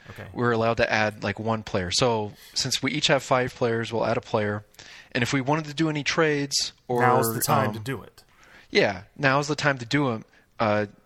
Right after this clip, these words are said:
Speaker 2: but once you, once you drop a player, that player becomes fair game for the other team.
Speaker 1: Okay,
Speaker 2: Uh,
Speaker 1: so for example,
Speaker 2: so
Speaker 1: if I drop Tiger Tanaka,
Speaker 2: Uh-huh.
Speaker 1: he would be
Speaker 2: I could pick
Speaker 1: fair
Speaker 2: him up.
Speaker 1: game.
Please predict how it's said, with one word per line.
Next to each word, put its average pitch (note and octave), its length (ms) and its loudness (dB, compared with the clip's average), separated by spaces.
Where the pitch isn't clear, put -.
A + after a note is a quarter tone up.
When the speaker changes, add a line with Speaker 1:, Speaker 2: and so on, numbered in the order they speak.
Speaker 2:
but C3 160 4
once C3+ 280 0
you, B2+ 300 0
once B2+ 200 -4
you B2 80 -4
drop C3 320 2
a A#2+ 60 -4
player, A#2 360 0
that A#2 200 0
player A#2 260 0
becomes A2 340 -6
fair G#2 200 -2
game G2 260 -4
for G2+ 220 -6
the G2 160 -4
other F2+ 320 -6
team. - 280 -4
Speaker 1:
Okay, B2 220 2
Speaker 2:
Uh, F2+ 160 -6
Speaker 1:
so D#3+ 220 4
for F3 160 2
example, E3+ 220 4
Speaker 2:
so E3 80 8
Speaker 1:
if D3+ 40 6
I D3 120 4
drop C#3 340 2
Tiger C3+ 320 -2
Tanaka, D3 680 -2
Speaker 2:
Uh-huh. G#2 360 0
Speaker 1:
he F3 260 -2
would D#3 120 2
be D3 120 0
Speaker 2:
I C#3 120 4
could C3 120 -4
pick - 100 -2
Speaker 1:
fair C#3+ 100 2
Speaker 2:
him C#3 60 -2
up. C3 60 -6
Speaker 1:
game. A#2+ 320 -4